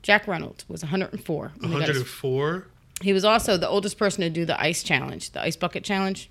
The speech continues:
Speaker 1: ever.
Speaker 2: Ah,
Speaker 1: He was
Speaker 2: yeah,
Speaker 1: a hundred and two
Speaker 2: yeah.
Speaker 1: when he did that.
Speaker 2: Damn. A
Speaker 1: Uh,
Speaker 2: rebel. A real rebel.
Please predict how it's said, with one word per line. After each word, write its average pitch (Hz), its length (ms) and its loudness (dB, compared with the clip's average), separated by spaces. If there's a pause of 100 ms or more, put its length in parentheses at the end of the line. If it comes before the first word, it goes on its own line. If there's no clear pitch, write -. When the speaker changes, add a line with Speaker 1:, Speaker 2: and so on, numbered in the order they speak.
Speaker 1:
ever. 147 100 4
Speaker 2:
Ah, 147 460 2
Speaker 1:
He 131 60 4
was - 100 4
Speaker 2:
yeah, - 40 6
Speaker 1:
a - 40 6
hundred - 240 4
and 120 80 -4
two 120 100 -2
Speaker 2:
yeah. 156 40 -2
Speaker 1:
when 151 120 -4
he 147 60 -6
did 143 160 -4
that. - 260 -8
Speaker 2:
Damn. 107 300 -8 (760)
A - 80 -6
Speaker 1:
Uh, 175 220 4
Speaker 2:
rebel. 160 460 2
A 127 60 -6
real 143 280 2
rebel. 113 340 -4